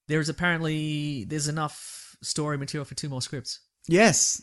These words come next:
Speaker 1: And
Speaker 2: so I've
Speaker 1: Tom
Speaker 2: heard.
Speaker 1: Hardy's signed on for four more films, maybe?
Speaker 2: Yeah,
Speaker 1: Or
Speaker 2: something,
Speaker 1: three more
Speaker 2: yeah,
Speaker 1: films,
Speaker 2: film,
Speaker 1: something
Speaker 2: uh,
Speaker 1: like that,
Speaker 2: something
Speaker 1: yeah.
Speaker 2: like that. I think
Speaker 1: Uh-huh.
Speaker 2: maybe he signed three in total. Or,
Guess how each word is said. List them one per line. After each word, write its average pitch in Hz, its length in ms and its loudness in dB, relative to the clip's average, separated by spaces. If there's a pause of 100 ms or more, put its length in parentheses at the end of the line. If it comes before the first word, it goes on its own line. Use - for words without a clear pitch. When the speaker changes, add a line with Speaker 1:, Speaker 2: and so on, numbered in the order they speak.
Speaker 1:
And 170 100 -2
Speaker 2:
so 147 60 2
I've 135 140 -2
Speaker 1:
Tom 220 160 2
Speaker 2:
heard. 202 60 2
Speaker 1:
Hardy's 208 260 0
signed 202 240 0
on 196 60 -2
for 160 120 -6
four 190 340 -2
more 175 160 -2
films, 247 400 -6
maybe? - 220 -2
Speaker 2:
Yeah, 127 420 2
Speaker 1:
Or 113 40 -4
Speaker 2:
something, 127 180 -4
Speaker 1:
three 190 160 2
more 165 100 0
Speaker 2:
yeah, - 40 2
Speaker 1:
films, - 80 -8
Speaker 2:
film, 120 180 2
Speaker 1:
something 123 220 0
Speaker 2:
uh, 139 40 -4
Speaker 1:
like 127 100 -4
that, 139 180 -2
Speaker 2:
something 120 160 -2
Speaker 1:
yeah. 117 60 -2
Speaker 2:
like 117 120 -4
that. - 60 -4
I 156 40 4
think 175 200 2
Speaker 1:
Uh-huh. 151 80 -2
Speaker 2:
maybe 170 180 4
he 151 60 4
signed 131 320 0
three 127 280 -2
in 107 120 -4
total. 110 340 -4
Or, 107 160 -8